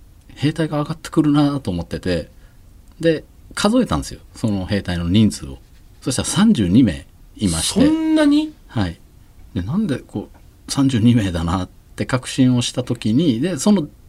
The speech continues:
Speaker 1: 来る場所が戦没者を祀った碑があるんですよ。
Speaker 2: あ、
Speaker 1: 石碑が。
Speaker 2: 寮の敷地内にそういう碑があったんですね。
Speaker 1: はい。で、その石碑があって、その石碑を、あの、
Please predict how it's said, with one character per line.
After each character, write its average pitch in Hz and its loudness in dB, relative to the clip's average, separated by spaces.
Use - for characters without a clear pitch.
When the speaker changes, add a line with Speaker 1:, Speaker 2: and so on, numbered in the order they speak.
Speaker 1:
来 160 2
る 131 2
場 113 0
所 82 -4
が 82 -4
戦 208 2
没 214 -2
者 113 2
を 135 4
祀 113 0
っ - -20
た - -6
碑 - 2
が 113 0
あ 87 -4
る 82 -6
ん 78 -6
で 76 -10
す - -12
よ。 64 -12
Speaker 2:
あ、 - -8
Speaker 1:
石 - 0
碑 - 0
が。 160 -6
Speaker 2:
寮 233 4
の 180 0
敷 - -4
地 208 -2
内 160 2
に 120 0
そ 160 -4
う - 0
い 151 -2
う - -6
碑 147 0
が 156 2
あ 127 0
っ 127 -8
た 101 -8
ん 92 -10
で 92 -14
す - -18
ね。 - -18
Speaker 1:
は - -20
い。 - -14
で、 165 -2
そ 190 -2
の 190 -4
石 - -2
碑 151 2
が 131 0
あ 135 2
っ 131 -4
て、 139 -2
そ 147 -2
の 160 -2
石 147 -4
碑 139 2
を、 165 0
あ 98 -2
の、 87 -4